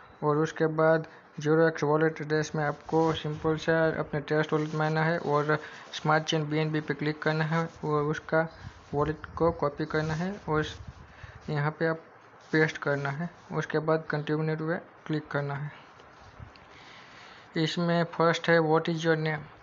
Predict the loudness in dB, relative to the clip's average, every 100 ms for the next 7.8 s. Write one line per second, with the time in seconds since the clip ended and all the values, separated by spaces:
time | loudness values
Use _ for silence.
0 | -20 -8 2 2 2 2 0 2 2 2
1 | 0 -16 -20 -20 -20 -20 -20 -20 -20 -20
2 | -20 -20 -20 -20 -20 -20 -20 -20 -12 -4
3 | 2 4 2 2 2 2 0 0 0 -2
4 | -4 -18 -6 -2 0 0 0 0 2 0
5 | 0 -2 -2 -4 -6 -4 -2 -2 -2 -4
6 | -4 -6 -4 -2 -2 -4 -8 -6 -2 0
7 | -2 0 0 0 -2 -4 -4 -6